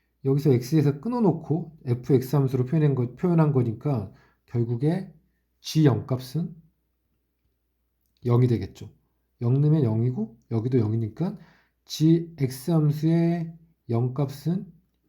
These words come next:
영이 되겠죠. 점수 값이. 그리고 이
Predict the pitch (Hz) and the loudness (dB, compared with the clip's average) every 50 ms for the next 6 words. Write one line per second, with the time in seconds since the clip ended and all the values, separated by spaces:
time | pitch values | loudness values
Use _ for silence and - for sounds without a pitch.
0 | _ _ - 117 113 117 104 104 92 92 - - 117 113 104 - - - 98 - | _ _ -4 -2 -2 0 -2 -2 -4 -6 -6 -4 -4 -4 -6 -8 -12 -16 -16 -14
1 | - - - _ _ _ _ _ _ _ _ _ _ _ _ _ _ - - 175 | -16 -18 -20 _ _ _ _ _ _ _ _ _ _ _ _ _ _ -4 0 0
2 | 175 175 151 160 196 220 - - - _ _ _ _ _ _ _ _ _ _ _ | 2 2 2 2 0 -2 -4 -8 -18 _ _ _ _ _ _ _ _ _ _ _
3 | _ _ - 120 127 151 170 190 220 220 - | _ _ -8 -4 -2 0 0 0 -2 -2 -4